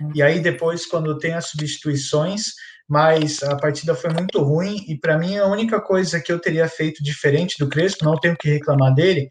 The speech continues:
é que a partida de ontem era uma partida que eu acredito que ele deveria ter aberto mão dos três zagueiros. É, tiveram inúmeros lances durante a partida onde a bola ficava nos três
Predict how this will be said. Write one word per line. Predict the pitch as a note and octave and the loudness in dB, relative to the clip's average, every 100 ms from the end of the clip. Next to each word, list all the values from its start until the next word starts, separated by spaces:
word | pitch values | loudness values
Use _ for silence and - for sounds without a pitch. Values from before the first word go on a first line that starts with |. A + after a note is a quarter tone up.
| - - - - | -12 -18 -4 2
é | C#3+ | 2
que | C#3+ D#3+ | 2 0
a | D#3 | 2
partida | E3+ D3 F3+ F3 | 2 2 0 2
de | E3 | 2
ontem | F3 F#3+ | 2 0
era | E3 | 2
uma | E3 | 2
partida | E3 D3+ - E3+ E3 | 4 2 0 -2 -2
que | - | 2
eu | D#3+ | 4
acredito | D#3 D#3+ C#3+ C#3 G#3+ - | 4 2 2 2 -2 0
que | |
ele | G3+ | 2
deveria | F3 E3 E3 E3 | 2 2 4 4
ter | E3 E3+ D#3 | 4 6 8
aberto | D3+ C#3 D3 C#3+ D#3 | 8 8 4 2 4
mão | D3 D3+ D3+ | 6 6 4
dos | D3+ C#3+ - | 2 0 2
três | D#3 D3+ | 2 4
zagueiros. | E3 C3+ B2+ A#2+ - - - - - | 4 4 0 -2 -8 -10 -14 -8 -2
É, | B2+ C3 B2+ | 4 4 4
tiveram | B2+ - D3+ F3 F3 E3 F3+ | 0 2 4 4 2 0 0
inúmeros | F3+ G3+ A3 F#3+ C#3+ | 0 4 4 4 4
lances | D#3+ F3+ - C#3+ | 4 2 -2 -2
durante | D#3+ E3 D#3 | 0 0 -2
a | C#3+ | 2
partida | D3 C#3 - E3+ E3+ | 2 2 -4 -4 -2
onde | D3+ D3+ | 0 0
a | |
bola | C#3+ D#3+ | 2 2
ficava | E3 D3 C3 D#3+ E3+ | 0 -4 0 2 2
nos | E3+ C#3 | 0 -2
três | - D#3 F#3 | 2 2 2